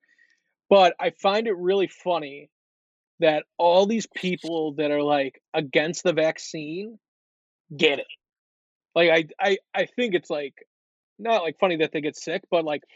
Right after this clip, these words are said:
Joe Rogan, very against the vaccine, and then got it, got covid. It's like Aaron Rodgers, like, "Uh, it's not that big of a deal. I'm gonna just do this alternative," gets it. And it's like, but why?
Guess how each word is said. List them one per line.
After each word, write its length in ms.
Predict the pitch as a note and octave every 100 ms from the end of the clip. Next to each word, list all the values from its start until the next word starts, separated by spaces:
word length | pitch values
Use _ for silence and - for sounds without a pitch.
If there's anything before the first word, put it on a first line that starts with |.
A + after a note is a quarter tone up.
| _ _ _ _ -
Joe 220 | C#3+ F3+ F3+
Rogan, 400 | F3 E3 C#3+ A#2 _ _ D#3
very 320 | F3 F3+ F3
against 240 | D#3+ D3+
the 80 | D#3+
vaccine, 500 | D3 C3 - D3 B2+ _ _ _ -
and 80 | F3+
then 180 | D#3+ C3
got 280 | D3+ C3
it, 100 | B2 - _ _ _ _ -
got 200 | D#3+ C3
covid. 360 | - - - - _ _ _ _ _ _ _ _
It's 80 |
like 200 | D3 C#3 -
Aaron 260 | G3+ G3
Rodgers, 540 | F#3 F3 E3 D3 B2 B2+
like, 340 | C#3+ C#3 C3+ -
"Uh, 220 | E3+ D#3
it's 120 | D3+
not 200 | F3+ E3
that 140 | D#3+ D3+
big 140 | D#3
of 60 | D3
a 60 |
deal. 240 | C#3+ D#3+ D3+
I'm 60 | D3
gonna 100 | C#3+
just 220 | D3 -
do 100 | D3+
this 220 | C#3+ C3
alternative," 640 | D3+ C#3 G#3+ G3+ D3 C3+ C#3 _ _ -
gets 240 | F#3+ -
it. 120 | - - _ _ _ _ _ _ -
And 100 | E3+
it's 160 | E3+ E3+
like, 360 | E3 D#3 C#3 - _ _ _ _ _ _ _ _
but 140 | - G3+ - -
why? 480 | F#3 E3+ E3 G#3